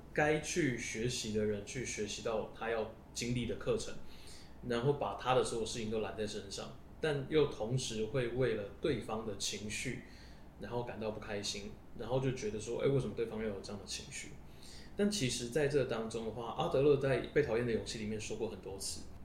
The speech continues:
其实对方的课题你要让他自己去学习，那也包含像是对方的情绪，那也是他该去处理的事。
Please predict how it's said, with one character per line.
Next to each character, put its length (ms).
其 160
实 180
对 200
方 160
的 120
课 200
题 160
你 100
要 80
让 100
他 100
自 100
己 60
去 120
学 220
习， 240
那 280
也 120
包 240
含 200
像 160
是 100
对 180
方 160
的 40
情 300
绪， 300
那 40
也 120
是 160
他 260
该 160
去 320
处 220
理 120
的 80
事。 280